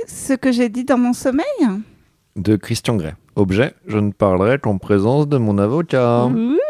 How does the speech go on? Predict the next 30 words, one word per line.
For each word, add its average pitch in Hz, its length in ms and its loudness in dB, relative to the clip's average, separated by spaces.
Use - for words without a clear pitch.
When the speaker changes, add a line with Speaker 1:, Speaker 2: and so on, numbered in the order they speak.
Speaker 2:
Chère 113 280 -2
mademoiselle 98 440 2
Steele, 90 340 -6
cela 113 280 0
me 98 160 2
fait 143 240 -2
très - 200 -8
plaisir 78 420 -6
que 80 100 -12
vous 80 100 -6
teniez 82 280 -4
à 80 40 -4
moi. 73 180 -8
La 80 380 -4
situation - 800 -4
n'est 113 160 -4
pas 120 100 0
encore 117 280 0
résolue. 98 340 2
Quant, 104 260 2
euh, 87 300 2
à 80 40 -2
votre 82 320 -2
P 92 140 0
S, 123 320 0
la 98 80 -2
réponse 107 500 -2
est 87 200 0
non. - 160 -4
Speaker 1:
De 233 340 -2